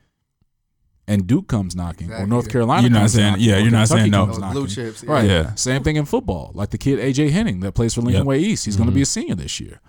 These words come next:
Speaker 1: Won a state title as a sophomore two years ago. One of the best, just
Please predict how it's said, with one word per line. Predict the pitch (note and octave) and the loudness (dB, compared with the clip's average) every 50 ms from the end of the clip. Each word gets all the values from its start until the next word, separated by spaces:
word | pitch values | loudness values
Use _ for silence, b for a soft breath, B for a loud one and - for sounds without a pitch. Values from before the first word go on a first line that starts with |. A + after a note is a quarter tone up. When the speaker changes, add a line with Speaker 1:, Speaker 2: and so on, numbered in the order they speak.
| _ _ - | _ _ -4
Speaker 1:
Won | - F#2+ | 0 2
a | G#2 G2+ | 2 2
state | - C3 C3 B2+ | 2 0 -2 0
title | - C#3+ C#3+ C#3+ | 0 0 2 2
as | C#3+ C3+ C3+ | 2 2 0
a | C3+ | -2
sophomore | - - - - E3 C#3+ G#2+ F#2+ D#2 | -4 -4 -6 -6 -6 -6 -6 -6 -6
two | - - A#2+ | -6 -4 -2
years | B2+ D3 F3+ D#4 E3 A#2+ | -2 0 0 0 -2 -2
ago. | G#2+ G2 - A1+ - - - _ _ _ _ _ _ _ _ _ _ | -4 -6 -8 -10 -12 -12 -18 _ _ _ _ _ _ _ _ _ _
One | - A2 A2+ A2 | 0 0 2 2
of | G#2+ | 2
the | G#2 F#2 | 0 -2
best, | F2 F2 G2+ G#2+ A#2+ C3 C#3 C#3 - - - - | -4 -2 -2 0 0 0 0 -2 -6 -10 -12 -8
just | G2+ G#2+ G#2+ G2+ - - | -4 -2 -2 -2 -2 -8